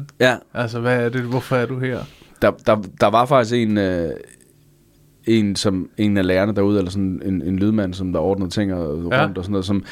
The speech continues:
Speaker 1: som ligesom, du ved, jeg sad og jammede på nogle trommer med en bassist derinde, ikke? Du ved, bare f-, fyrede den,
Speaker 2: <laughs>
Speaker 1: altså helt sindssygt af, ikke? Du ved,
Speaker 2: Ja.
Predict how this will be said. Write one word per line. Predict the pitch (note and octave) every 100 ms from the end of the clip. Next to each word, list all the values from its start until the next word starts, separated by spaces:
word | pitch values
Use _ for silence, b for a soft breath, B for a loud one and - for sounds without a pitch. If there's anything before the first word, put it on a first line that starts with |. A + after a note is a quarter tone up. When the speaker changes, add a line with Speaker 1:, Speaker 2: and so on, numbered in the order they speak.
| B B B
Speaker 1:
som | - A#2 G#2+
ligesom, | A2+ B2 A2
du | G#2+
ved, | A2 G#2+ E2+
jeg | A#2
sad | - B2+
og | A2+
jammede | A#2+ A#2+ C3+
på | A#2+
nogle | A2
trommer | G#2 A#2+ C3+
med | B2+
en | G#2
bassist | G2+ C3 C3 A#2
derinde, | G#2+ B2
ikke? | C#3
Du | C#3
ved, | G2+
bare | D#2+ F#2
f-, | - - - - -
fyrede | - B2 A2
den, | D#3+
Speaker 2:
<laughs> | -
Speaker 1:
altså | G#2+
helt | C3+ F3+ B2
sindssygt | - B2 - A2+ G2 -
af, | A#2+ A2 D3
ikke? | D#3+
Du | A#2+
ved, | A2
Speaker 2:
Ja. | G#2+